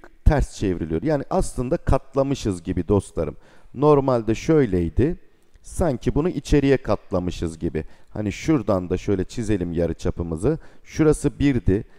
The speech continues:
burası birdi, on iki idi ya şuranın tamamı. Dik indirdik buraya. Kirişi ikiye böldü, beş, beş. Şu uca çizdiğimiz yarı çap on üçtü.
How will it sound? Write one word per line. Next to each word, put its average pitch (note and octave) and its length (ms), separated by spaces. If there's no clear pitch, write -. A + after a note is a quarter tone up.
burası B2 420
birdi, B2+ 460
on A2 120
iki A2+ 240
idi A#2 140
ya E3+ 140
şuranın F#2 360
tamamı. D#2 600
Dik - 200
indirdik F2 560
buraya. D#2+ 220
Kirişi - 480
ikiye G#2 420
böldü, F2 380
beş, F2 360
beş. D#2+ 320
Şu - 180
uca A2+ 300
çizdiğimiz G#2+ 680
yarı G#2 200
çap - 380
on G#2 140
üçtü. D3 420